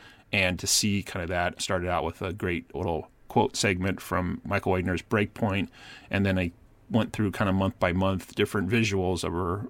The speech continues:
uh, released by the team, which again, people say, "Well, those aren't the games." Uh, again, it's okay.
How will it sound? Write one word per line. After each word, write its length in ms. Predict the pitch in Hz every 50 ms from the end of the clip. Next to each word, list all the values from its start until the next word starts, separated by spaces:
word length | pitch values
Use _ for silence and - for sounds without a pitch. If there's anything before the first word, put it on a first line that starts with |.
| - 95
uh, 140 | 90 85 80
released 400 | 87 98 104 107 101 - - -
by 140 | 98 90 90
the 100 | 87 -
team, 300 | - - 127 101 82 - - - -
which 140 | - 190 -
again, 260 | 190 156 117 104 -
people 180 | - 127 104 104
say, 140 | - 101 87
"Well, 140 | 101 107
those 180 | 104 107 104 104
aren't 140 | 98 90 -
the 60 | 98
games." 280 | 98 90 80 - - - - -
Uh, 80 | 90 - - - - - - -
again, 400 | - 139 120 139 113 87 80 - - _ - - - - - - - - - - - - - - - - - - - -
it's 100 | _ -
okay. 640 | - - - 160 123 101 - - - 185 160 156